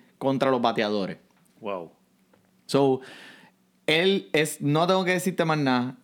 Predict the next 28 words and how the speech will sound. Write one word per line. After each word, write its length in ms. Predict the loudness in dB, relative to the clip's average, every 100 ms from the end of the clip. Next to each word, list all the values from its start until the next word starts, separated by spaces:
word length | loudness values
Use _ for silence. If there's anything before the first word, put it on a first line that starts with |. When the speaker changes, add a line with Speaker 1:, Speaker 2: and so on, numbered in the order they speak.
| -2
Speaker 1:
ese 320 | 0 0 0
es 60 |
el 100 | 2
receptor 500 | 0 0 -2 0 0
favorito 500 | 2 2 2 0 0
de 220 | 0 0 2
Jacob 340 | 0 2 2
deGrom. 520 | 2 2 2 0 0 -6 _ _ -2
De 140 | 2
ahora 220 | 2 2
en 60 | 0
adelante, 520 | 0 2 0 0 -2
cada 160 | -2 -2
vez 100 | 0
que 80 |
él 140 | 0 2
va 40 |
a 40 | 0
lanzar, 460 | 0 0 -2 -4 -12 _ _ _
Thomas 300 | 0 2 2
Nido 400 | 0 0 2 0 -2
está 420 | -2 0 0 0
detrás 440 | 0 2 2 0 2
de 220 | 2 2
ese 220 | 2 0
plato. 560 | 2 2 2 2 -2 -4 -18 -20 -20 -20 _ 2
Y, 920 | 4 4 2 2 0 0 0 -4 -10 _
pues, 300 | 0 0